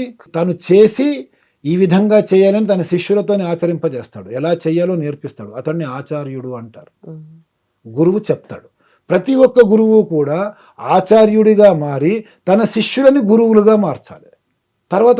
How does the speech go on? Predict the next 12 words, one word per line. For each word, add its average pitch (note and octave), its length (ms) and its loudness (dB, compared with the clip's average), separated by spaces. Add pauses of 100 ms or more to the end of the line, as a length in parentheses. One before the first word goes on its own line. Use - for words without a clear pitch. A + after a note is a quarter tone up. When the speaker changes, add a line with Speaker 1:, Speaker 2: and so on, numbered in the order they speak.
(120)
Speaker 1:
వాళ్ళు G#3+ 220 6 (140)
ఆచార్యులుగా F3+ 560 0
అవుతారు. G#2 340 -14 (380)
అప్పుడు G#3+ 240 -2 (160)
ప్రపంచం F3+ 440 -2 (100)
మొత్తము G#3 420 2 (680)
వెలుతురుతో F#3 500 2 (100)
నిండిపోవడానికి F3 760 -2 (480)
ఒక D3+ 120 0 (100)
సూర్యుడు F3+ 400 -2
అక్కర్లేదు, D3 500 -10 (300)
ప్రతి F3 200 -2